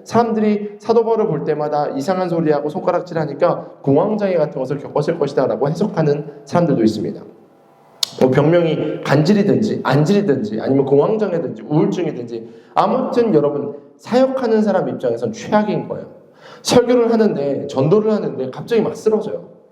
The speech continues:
설교를 하고 복음을 전하러 지금 산을 넘어가야 되는데 앞이 안 보여요. 그리고 내가 사람들 만나는 게 두려워요.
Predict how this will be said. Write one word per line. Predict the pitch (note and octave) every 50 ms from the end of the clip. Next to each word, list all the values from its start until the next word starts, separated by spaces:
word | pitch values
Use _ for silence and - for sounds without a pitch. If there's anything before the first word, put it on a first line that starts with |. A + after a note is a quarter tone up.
| _ _ _ _ _ _ _
설교를 | - - B3 B3 A#3+ B3+ B3 A#3+
하고 | A#3 A3+ A3+ A3 A3 G#3+
복음을 | - - E3 F3+ F#3 F#3
전하러 | F#3 F3+ F3 F3 F3 E3+
지금 | E3+ D#3+ D3
산을 | D3+ - B3 A#3+ A#3+ A3+
넘어가야 | F3+ C#3 C3 D#3 D#3 F3+ F3 E3+ E3+
되는데 | E3 D3 D3 C#3+ E3+ E3
앞이 | E3 F3+ A3 A3 - C4+
안 | G#3+ G3+ F#3 F#3+
보여요. | G#3 G#3+ G3+ E3 C#3 - - - - - - - - - _ _ _ _ _ _ _ _ _ _ _ _ _ _ _ _ _
그리고 | - A#3 A#3 A3+ B3+
내가 | A#3+ G3 F#3+
사람들 | F#3+ - B3+ C4 C4 B3+ B3
만나는 | F#3+ E3+ F3+ F#3+ G3 G#3 G#3 - G3+
게 | F#3+ -
두려워요. | C4 C4+ C4+ B3+ A3+ - - - - - -